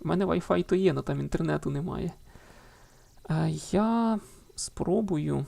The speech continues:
потестити мобільний Wi-Fi інтернет через якийсь другий, е, провайдер, умовно, не через Life, як в мене, е, мій зв'язок.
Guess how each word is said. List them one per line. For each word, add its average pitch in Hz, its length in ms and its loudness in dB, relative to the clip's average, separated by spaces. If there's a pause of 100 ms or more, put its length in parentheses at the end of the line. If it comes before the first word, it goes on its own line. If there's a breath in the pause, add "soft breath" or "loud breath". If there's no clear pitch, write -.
(1300 loud breath)
потестити 170 880 0
мобільний 160 960 0 (160)
Wi-Fi 135 600 -2 (200)
інтернет 143 760 -6 (720 loud breath)
через 143 420 -2
якийсь 139 320 -4
другий, 143 600 -2
е, 131 300 -4 (200)
провайдер, 127 500 0
умовно, 131 340 0
не 123 100 0
через 127 280 -4
Life, 147 240 -2
як - 180 -6
в 147 40 -6
мене, 127 320 -2 (500 loud breath)
е, - 200 -4
мій 208 400 -2 (1000)
зв'язок. 147 720 -2